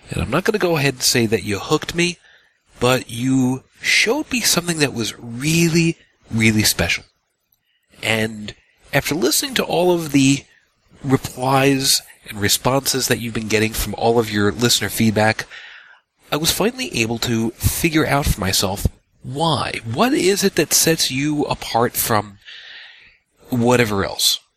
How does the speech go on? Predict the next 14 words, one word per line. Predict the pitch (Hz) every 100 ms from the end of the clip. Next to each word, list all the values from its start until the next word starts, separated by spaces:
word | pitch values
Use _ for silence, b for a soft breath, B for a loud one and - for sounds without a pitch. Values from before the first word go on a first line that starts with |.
| _ _ _ -
And | 123 117 120
admittedly, | 123 127 190 208 190 170 165 - _ b b _ _ -
I | 135
can't | - 196 196
speak | - 175 -
for | - 143 -
all | 123 123
the | 127
other | 123
podcasts | 120 - 101 95 101 92 -
out | 92
there, | - 69
of | -
course, | - - - -